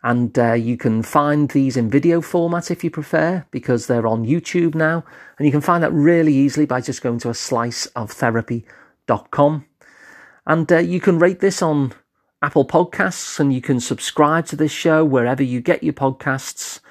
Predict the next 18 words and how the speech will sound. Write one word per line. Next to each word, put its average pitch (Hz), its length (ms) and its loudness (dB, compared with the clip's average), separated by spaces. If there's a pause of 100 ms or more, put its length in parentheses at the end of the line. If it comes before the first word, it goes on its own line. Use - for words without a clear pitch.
(520)
And, 123 520 0
uh, 131 180 4
if 131 160 0
you 147 60 6
wanna 139 140 4
work 135 260 2
with 143 160 -2
me 139 180 2
directly, 131 680 -2
I'm 123 160 -2
Alan 113 220 -2
Parry. 151 420 -2
I'm 127 140 -4
from 120 160 -2
the 117 80 2
Liverpool 143 500 0
Psychotherapy 143 760 -2
Practice, - 680 -4